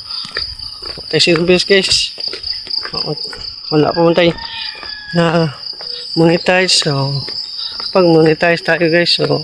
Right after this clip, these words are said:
ampo ta maka-monetize tayo, guys, sa atong channel, guys, para may, may, marami mga sponsor sa atin, guys. Pag ma-monetize ka na sa channel natin, guys.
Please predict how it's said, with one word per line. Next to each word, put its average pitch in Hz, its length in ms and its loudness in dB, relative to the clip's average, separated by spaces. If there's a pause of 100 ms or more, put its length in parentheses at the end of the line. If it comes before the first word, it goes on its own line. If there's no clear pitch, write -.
ampo 165 320 0
ta 170 80 0
maka-monetize 151 920 0
tayo, 156 200 0
guys, 165 240 0 (480)
sa 151 240 -2
atong 156 240 0
channel, 147 320 4
guys, 147 240 2
para 143 320 2
may, 147 160 4
may, 139 200 2 (520)
marami 151 320 4
mga 143 160 2
sponsor 147 400 0
sa 143 160 2
atin, 143 240 0
guys. - 480 0 (720)
Pag 139 240 0 (160)
ma-monetize 143 720 4
ka - 80 2
na 151 160 4 (680)
sa 143 120 -2
channel 143 400 2
natin, 143 400 2
guys. - 480 4